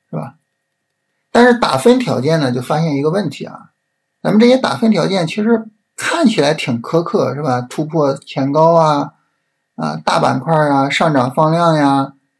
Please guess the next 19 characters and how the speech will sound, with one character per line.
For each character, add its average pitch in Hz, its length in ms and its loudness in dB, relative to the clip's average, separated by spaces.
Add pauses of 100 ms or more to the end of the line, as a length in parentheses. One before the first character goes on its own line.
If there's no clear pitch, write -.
(380)
呃， - 160 -4
有 135 160 2
高 175 180 2
标 196 200 4
股 143 160 -4
啊， 117 100 2
看 254 220 2
起 175 80 4
来 139 40 2
挺 123 160 -2
苛 135 140 -4
刻。 131 260 -8 (200)
结 202 160 2
果 170 180 4
呢， 160 140 0
就 190 120 -6
发 220 200 0
现， 220 120 2
哎， 240 240 -2